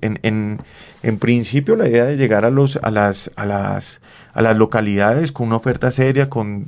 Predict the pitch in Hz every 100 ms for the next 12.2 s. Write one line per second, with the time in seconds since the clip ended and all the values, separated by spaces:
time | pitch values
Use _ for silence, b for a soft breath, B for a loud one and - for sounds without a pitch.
0 | - 104 101 95 - 104 104 123 127 101
1 | 101 101 113 B B B - 101 98 95
2 | - 117 107 95 92 107 120 131 123 117
3 | 117 110 117 - 110 110 107 101 92 95
4 | 113 113 - 107 98 95 104 107 120 107
5 | 104 92 90 90 95 B B B - 117
6 | 113 107 - 98 95 - 107 - 104 95
7 | - 101 85 104 95 95 117 123 110 101
8 | 107 107 139 B B B B B _ _
9 | - 113 104 101 98 92 - - 107 98
10 | 92 - 110 107 - 139 113 107 131 131
11 | 123 - 107 117 120 110 107 110 127 143
12 | 101 -